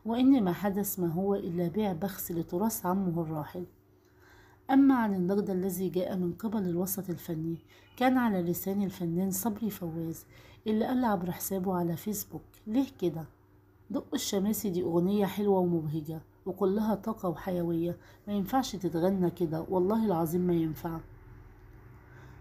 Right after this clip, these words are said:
وعلى الضفة الأخرى البعيدة عن الهجوم، صرح الدكتور مدحت العدل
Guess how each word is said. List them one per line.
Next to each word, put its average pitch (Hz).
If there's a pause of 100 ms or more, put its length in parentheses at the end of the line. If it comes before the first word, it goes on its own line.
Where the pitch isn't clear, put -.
(220)
وعلى 233
الضفة 208
الأخرى 190
البعيدة 175
عن 175
الهجوم، 160
صرح 247
الدكتور 156
مدحت 196
العدل 175